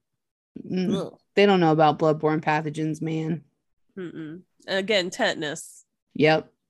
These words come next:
Speaker 1: And this
Speaker 2: So.
Speaker 1: one, this one too, you're getting tetanus. So this one is known by several names. It could be, well,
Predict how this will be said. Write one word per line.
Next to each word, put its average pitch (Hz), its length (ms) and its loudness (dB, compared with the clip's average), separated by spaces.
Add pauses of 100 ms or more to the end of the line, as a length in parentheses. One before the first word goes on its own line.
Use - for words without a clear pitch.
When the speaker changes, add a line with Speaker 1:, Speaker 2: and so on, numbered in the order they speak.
(360)
Speaker 1:
And 185 100 2
this 190 240 2
Speaker 2:
So. 180 60 0
Speaker 1:
one, 175 360 0
this 214 240 4
one 170 160 -4
too, - 160 -4
you're 151 220 -2
getting 147 260 -4
tetanus. 110 400 -6
So 165 120 -2
this 208 260 2
one 170 280 0 (580)
is 180 400 -4
known 180 280 4
by 160 140 6
several 185 580 0
names. 156 440 -2
It 170 100 -4
could 165 140 -12
be, 160 400 4
well, 175 400 2